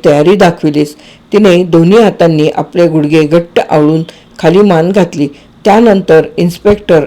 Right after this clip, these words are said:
आनंदरावांना कुणीतरी निनावी फोन करून, "मी गौरीशंकराच्या घरात शिरलो आहे आणि त्या घरात जोराची झटापट सुरू आहे, असे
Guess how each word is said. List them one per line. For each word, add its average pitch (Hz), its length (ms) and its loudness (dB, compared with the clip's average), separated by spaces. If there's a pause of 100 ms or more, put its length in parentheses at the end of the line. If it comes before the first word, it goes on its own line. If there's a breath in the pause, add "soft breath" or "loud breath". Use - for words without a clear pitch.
(100)
आनंदरावांना 175 840 0 (420 loud breath)
कुणीतरी 196 500 2
निनावी 165 460 0
फोन 180 280 -2
करून, 165 360 0 (120)
"मी 180 320 0 (360 loud breath)
गौरीशंकराच्या 175 920 0
घरात 160 340 0
शिरलो 180 340 -2
आहे 160 320 2 (100)
आणि 165 280 0
त्या 160 140 2
घरात 160 320 0 (500 loud breath)
जोराची 175 520 2
झटापट 175 520 -2
सुरू 185 280 -2
आहे, 175 380 0
असे 175 360 -2